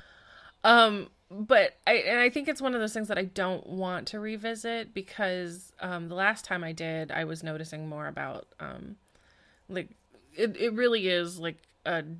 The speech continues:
Speaker 2: juvenile level,
Speaker 1: Mm.
Speaker 2: um, you know, I don't wanna say writing 'cause that sounds like I'm denigrating his writing, which I think is fantastic, but it is very clearly, um,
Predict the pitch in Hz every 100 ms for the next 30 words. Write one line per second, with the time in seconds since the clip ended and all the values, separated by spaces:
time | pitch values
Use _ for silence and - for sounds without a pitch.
0 | - _ _ - 196 190 170 160 151 143
1 | 156 160 139 139 208 185 160 156 - -
2 | - - - - _ _ _ _ _ -
3 | 190 117 104 - _ _ _ _ _ _
4 | - - 269 285 247 214 208 185 185 180
5 | 180 185 - 175 165 165 - 175 165 156
6 | 156 156 160 160 156 147 - 156 147 147
7 | 151 156 151 151 147 151 - 151 147 98
8 | 143 - - 175 175 - - - - 247
9 | 277 240 208 202 196 175 - 170 160 139
10 | - - - _ - 156 113